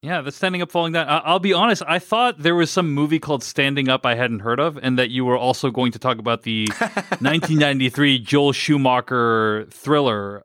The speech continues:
Speaker 1: uh, Falling Down, starring
Speaker 2: <laughs>
Speaker 1: Michael Douglas.
Speaker 2: Yeah.
Speaker 1: Uh, but no.
Speaker 2: No.
Speaker 1: it turns out it's t-, it's one movie, Standing Up, Falling
Speaker 2: This is
Speaker 1: Down.
Speaker 2: why I need to be using
Speaker 1: So
Speaker 2: semicolons to separate things, uh, individual things, and then commas
Speaker 1: <laughs>
Speaker 2: in
Speaker 1: Yeah.
Speaker 2: the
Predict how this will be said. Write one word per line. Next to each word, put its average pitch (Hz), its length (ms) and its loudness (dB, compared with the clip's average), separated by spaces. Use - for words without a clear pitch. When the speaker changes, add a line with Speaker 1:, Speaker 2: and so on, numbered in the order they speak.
Speaker 1:
uh, 107 420 -6
Falling 127 460 0
Down, 113 320 0
starring 104 380 -2
Speaker 2:
<laughs> - 180 -4
Speaker 1:
Michael 120 300 -4
Douglas. 135 480 -4
Speaker 2:
Yeah. 139 400 0
Speaker 1:
Uh, 113 420 -2
but 123 200 -4
no. 123 80 2
Speaker 2:
No. 110 120 2
Speaker 1:
it - 80 -8
turns 175 240 -2
out 185 240 2
it's - 160 -8
t-, - 180 -12
it's - 180 -6
one 190 280 0
movie, 135 500 0
Standing 175 480 -4
Up, 143 220 -4
Falling 117 240 -8
Speaker 2:
This 123 100 0
is 151 40 0
Speaker 1:
Down. 156 80 0
Speaker 2:
why 151 120 2
I 147 40 2
need 143 120 4
to 131 60 2
be 131 80 4
using 117 260 2
Speaker 1:
So - 60 0
Speaker 2:
semicolons 85 800 -2
to 98 320 -4
separate 139 560 0
things, 95 580 -2
uh, 87 440 -2
individual 107 460 0
things, 135 260 2
and 110 100 2
then 95 120 0
commas 135 680 0
Speaker 1:
<laughs> - 0 -
Speaker 2:
in 113 260 0
Speaker 1:
Yeah. - 20 2
Speaker 2:
the 90 300 -2